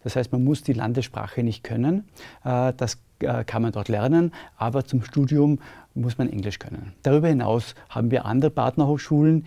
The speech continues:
die sehr fokussiert im Medienbereich sind, wo man ein normales Semester macht mit Lehrveranstaltungen. Und dann haben wir weltweit, zum Beispiel in Singapur, in den U S A, Partnerhochschulen, wo man auch dort ein Semester studieren kann.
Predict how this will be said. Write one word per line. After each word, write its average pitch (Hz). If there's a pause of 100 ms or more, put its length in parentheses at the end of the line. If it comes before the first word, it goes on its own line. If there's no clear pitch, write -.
(200)
die 127
sehr 127
fokussiert 127
im 110
Medienbereich 156
sind, 143 (260)
wo 123
man 123
ein 120
normales 113
Semester 107
macht 98
mit 107 (320)
Lehrveranstaltungen. 110 (440)
Und 117
dann 131
haben 139
wir 131
weltweit, 135
zum -
Beispiel 107
in 107
Singapur, 151 (300)
in 117
den 120
U 113
S 110
A, 127 (100)
Partnerhochschulen, 143 (400)
wo 123
man 131
auch 113
dort 113
ein 110
Semester 107
studieren 110
kann. 117